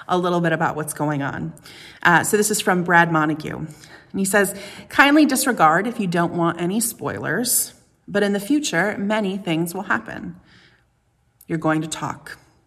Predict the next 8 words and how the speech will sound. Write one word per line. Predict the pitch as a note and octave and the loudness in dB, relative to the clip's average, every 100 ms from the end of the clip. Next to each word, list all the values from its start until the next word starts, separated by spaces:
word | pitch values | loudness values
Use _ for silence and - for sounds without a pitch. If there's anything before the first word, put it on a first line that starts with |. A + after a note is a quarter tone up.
| _ _ _ | _ _ _
You're | - F3 | -8 -4
going | E3 D#3 | 0 0
to | D#3 | 0
say | - D#3+ | -2 -2
words. | E3+ F#3+ E3+ - - - - _ _ _ _ _ - | -2 -4 -6 -8 -6 -8 -10 _ _ _ _ _ -8
Lots | E3+ E3 F3+ F3 F3 | 0 4 4 2 -6
of | D3+ | -6
words. | - - - D3+ - | -8 -10 -10 -8 -6